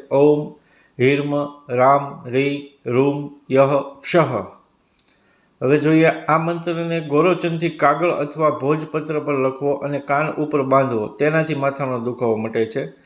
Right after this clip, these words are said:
મંત્ર છે અધમ ભેદગમ શીરતી નાશય નાશય સ્વાહા.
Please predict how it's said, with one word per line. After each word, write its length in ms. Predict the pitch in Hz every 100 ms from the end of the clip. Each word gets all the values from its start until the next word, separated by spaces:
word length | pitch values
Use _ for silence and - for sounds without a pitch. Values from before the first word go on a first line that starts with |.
| _ _ _
મંત્ર 320 | 131 139 151 151
છે 280 | 160 143
અધમ 360 | 147 143 160 160 165 - -
ભેદગમ 580 | 127 143 147 151 151 156 - _ _ -
શીરતી 720 | - 143 147 156 151 147 135
નાશય 520 | 131 143 147 151 143
નાશય 520 | 139 143 143 151 147 143
સ્વાહા. 560 | - 165 135 101 92